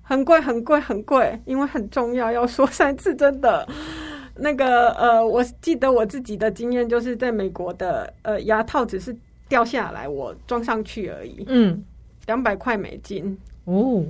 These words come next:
Speaker 1: 粘上去的动作，没有做其他的事哦。所以，那，而且那已经是很久以前的事，现在应该更贵。所以就是医疗险千万不要，不要省钱。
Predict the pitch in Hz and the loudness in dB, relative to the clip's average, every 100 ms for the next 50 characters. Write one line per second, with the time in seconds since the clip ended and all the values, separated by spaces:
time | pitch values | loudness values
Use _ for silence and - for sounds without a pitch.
0 | - 285 294 359 370 330 311 349 247 233 | 0 4 6 6 4 2 2 2 4 2
1 | 277 262 262 247 247 254 233 247 240 196 | 0 0 2 2 2 0 0 0 -2 -6
2 | 214 202 196 - 208 - - 214 - - | -4 -4 -6 -8 -8 -6 -4 -4 -8 -14
3 | - - - - - - 233 240 294 - | -20 -20 -20 -20 -12 -2 0 0 -2 2
4 | 302 240 285 240 220 233 240 202 208 196 | 2 4 2 0 -2 -2 0 -2 0 -2
5 | - - 175 202 220 202 214 208 196 196 | -4 -12 -10 -8 -8 -6 -4 -4 -6 -8
6 | 196 190 196 180 196 - - - - - | -10 -8 -8 -8 -10 -16 -20 -20 -20 -20
7 | - 262 285 254 220 247 247 262 254 226 | -2 0 0 -2 -4 -4 -4 -2 0 -2
8 | - 247 269 233 208 214 190 175 - 220 | -4 -2 2 4 2 0 -6 -6 -4 -2
9 | 208 - 202 208 180 127 - - - - | -4 -6 -6 -6 -6 -8 -12 -20 -20 -12
10 | 214 226 233 214 - - - - - | -6 -4 -2 -4 -8 -12 -12 -12 -12